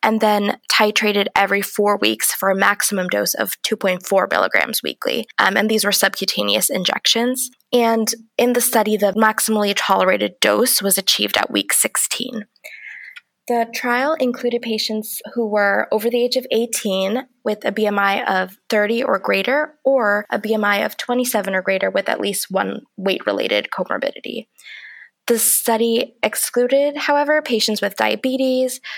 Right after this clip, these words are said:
those with a history of chronic or acute pancreatitis, prior surgical intervention for weight management, and if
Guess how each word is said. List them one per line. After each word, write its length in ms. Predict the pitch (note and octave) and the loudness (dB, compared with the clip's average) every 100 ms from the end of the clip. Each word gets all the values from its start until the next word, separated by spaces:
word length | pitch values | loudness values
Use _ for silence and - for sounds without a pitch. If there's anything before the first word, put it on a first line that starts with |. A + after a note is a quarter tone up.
| - | -4
those 300 | A3 G#3+ G#3 | 0 0 0
with 180 | G3+ G3 | -2 0
a 80 | G3+ | -4
history 480 | - G#3 - - G3+ | -2 -4 -2 -2 0
of 160 | - | -2
chronic 400 | - G3+ G3 F#3+ | -4 -4 -4 -2
or 140 | - C4 | 0 0
acute 400 | C#4+ - A#3 - | -2 -6 -6 -4
pancreatitis, 880 | G3+ F#3 G3 F#3+ G3+ - C#2+ A3 - - - - - | -6 -4 -4 -4 -2 0 0 -2 -6 -14 -18 -18 -14
prior 420 | - A#3 A3 G#3+ G#3+ | 0 2 4 2 0
surgical 520 | - A3 A3 B3 C#4 | 0 0 0 0 0
intervention 600 | D4 C4+ C#4+ C#4 C#4 D4 | 0 -2 -2 0 -2 -6
for 100 | - | -2
weight 240 | C#4 C#4 C4+ | 2 2 2
management, 600 | C4+ C4+ C4+ C#4 C4+ C4+ - - - _ - | 0 0 -2 -4 -4 -4 -12 -20 -20 _ 0
and 400 | A#3 G#3+ G#3+ - | 2 2 0 0
if 200 | - G#3+ | 0 0